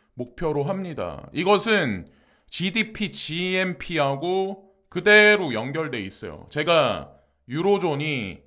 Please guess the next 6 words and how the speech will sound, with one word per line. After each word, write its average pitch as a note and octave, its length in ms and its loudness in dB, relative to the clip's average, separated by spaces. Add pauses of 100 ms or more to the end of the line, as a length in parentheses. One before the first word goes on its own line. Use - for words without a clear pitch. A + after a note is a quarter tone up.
지디피, C#3+ 520 -10
지엠피가 C#3 1000 -4 (580)
꺾일 G#3+ 460 -4
가능성이 E3 540 -4
높다라고 B2 500 -2
말씀드렸죠. G#2 800 -12